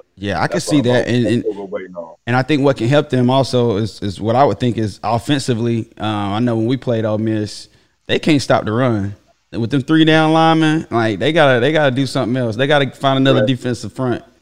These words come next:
Speaker 2: like, to stop it. And with y'all, y'all got some good backs, bro. Bigsby, Shivers,
Speaker 1: Oh, sure.
Speaker 2: Shivers. Like, you gotta, like, give those guys, uh, some carries, man, um, early on. Keep that offense off the field, you know, control the play clock.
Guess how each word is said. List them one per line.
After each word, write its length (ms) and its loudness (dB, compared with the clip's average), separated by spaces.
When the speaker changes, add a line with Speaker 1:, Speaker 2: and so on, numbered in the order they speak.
Speaker 2:
like, 220 -4
to 100 -8
stop 320 -2
it. 120 -2
And 100 -2
with 160 -4
y'all, 280 2
y'all 180 4
got 200 -4
some 140 2
good 220 2
backs, 300 4
bro. 280 0
Bigsby, 680 0
Shivers, 580 0
Speaker 1:
Oh, 100 -2
sure. 140 -20
Speaker 2:
Shivers. 580 0
Like, 200 0
you 60 0
gotta, 200 4
like, 260 2
give 180 4
those 220 2
guys, 420 0
uh, 220 -2
some 180 -8
carries, 460 2
man, 420 0
um, 460 -6
early 340 0
on. 400 0
Keep 220 0
that 380 0
offense 440 2
off 220 0
the 80 -6
field, 480 4
you 80 2
know, 160 2
control 340 0
the 60 0
play 240 0
clock. 320 0